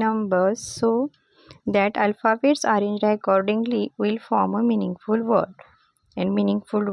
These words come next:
word is gaiti. Option number, option number four. Select the combination of numbers so that, that me, uh, so that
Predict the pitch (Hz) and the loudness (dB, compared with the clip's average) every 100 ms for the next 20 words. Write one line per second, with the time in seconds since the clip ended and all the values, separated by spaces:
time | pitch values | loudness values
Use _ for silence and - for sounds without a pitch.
0 | 190 185 - 220 285 - - - - - | 2 0 0 0 0 -4 -12 -18 -20 -14
1 | 190 202 180 175 - 196 _ _ _ _ | -6 -2 -2 -4 -10 -12 _ _ _ _
2 | _ _ _ _ _ - 202 - 208 190 | _ _ _ _ _ -8 -8 -8 -6 -4
3 | 185 185 190 277 - - - - - - | -4 -2 0 0 -4 -18 -20 -20 -20 -20
4 | _ _ _ _ _ _ _ _ _ _ | _ _ _ _ _ _ _ _ _ _
5 | _ _ _ _ - 180 - 185 180 180 | _ _ _ _ -14 -12 -6 -4 -2 -4
6 | 202 - - 180 139 - _ - - - | -4 -8 -4 -4 -4 -14 _ -20 -20 -20
7 | - - _ _ _ _ - 247 285 196 | -20 -20 _ _ _ _ -2 0 4 2
8 | 196 196 196 208 240 285 285 285 233 208 | 2 0 0 2 2 4 4 4 2 2
9 | 175 190 - 254 233 208 190 _ _ _ | 0 -2 2 0 2 0 -2 _ _ _
10 | _ _ _ _ - 202 190 - 214 220 | _ _ _ _ 0 2 2 -2 -2 2
11 | 269 - _ _ _ - 233 180 180 - | 2 0 _ _ _ -6 0 0 0 -6
12 | _ - - 233 196 196 214 | _ -8 0 0 2 0 -2